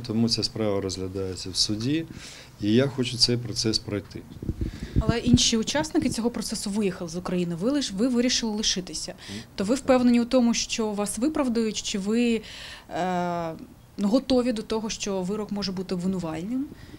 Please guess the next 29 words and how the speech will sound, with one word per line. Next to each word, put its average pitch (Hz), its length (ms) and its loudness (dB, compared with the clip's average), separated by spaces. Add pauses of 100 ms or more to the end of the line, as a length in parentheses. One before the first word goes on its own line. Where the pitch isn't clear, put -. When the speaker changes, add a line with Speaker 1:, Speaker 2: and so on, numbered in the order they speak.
(260)
Speaker 2:
І 208 60 -4
знову 214 220 -2
ж - 100 -6
таки, 190 180 -6
якщо 240 340 2 (140)
це 233 120 0
так 226 200 -6
станеться, 254 380 2
то 208 80 -6
скільки 247 300 0
років, 202 440 -2
е, 190 120 0
вам 185 180 -2
загрожує? 180 380 -4
Speaker 1:
Час, - 720 2
е, 123 40 4
неспокійний. 123 920 2 (1300)
І, 107 260 2
е, 95 320 0 (460)
всяке 123 420 0
може 113 280 6
бути. 85 280 -6 (100)
Але, 113 260 6
е, 123 40 2 (1000)
я 120 240 6
просто 120 300 0
абсолютно 120 420 2
переконаний, 113 800 0
що 104 500 -2